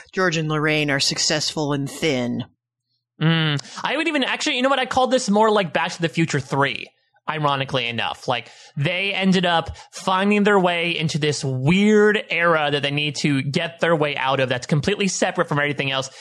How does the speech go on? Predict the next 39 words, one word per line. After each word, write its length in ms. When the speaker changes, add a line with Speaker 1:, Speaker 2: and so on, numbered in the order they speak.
Speaker 2:
And 180
maybe 180
it 40
will 120
be 120
loosely 400
connected. 640
Maybe 200
we'll 180
see 480
Leland 460
in 80
a 60
cowboy 540
hat. 540
I'm 120
not 200
<laughs> 0
entirely 540
sure, 420
but 280
it 120
feels 200
like 100
we're 100
completely 600
striking 680
off 300
on 200
our 260
own, 340
ironically 600
enough, 520
you 120
know, 180
in 60
a 80
completely 540
different 480